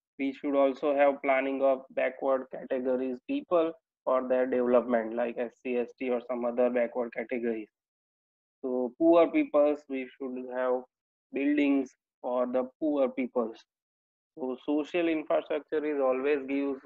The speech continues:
bonding between the peoples of that city. And that is by education,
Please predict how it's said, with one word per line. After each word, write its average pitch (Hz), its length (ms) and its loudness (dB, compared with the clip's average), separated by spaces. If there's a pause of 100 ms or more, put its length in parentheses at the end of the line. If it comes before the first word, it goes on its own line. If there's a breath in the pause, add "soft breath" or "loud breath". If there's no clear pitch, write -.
(120)
bonding 135 520 -2
between 127 460 -2
the 143 260 0 (920)
peoples 165 540 2 (340)
of 127 280 -4
that 120 180 0 (260)
city. - 240 -14 (920)
And 120 200 -10
that 127 220 0
is 151 220 -2
by 135 300 2 (220)
education, 147 800 -4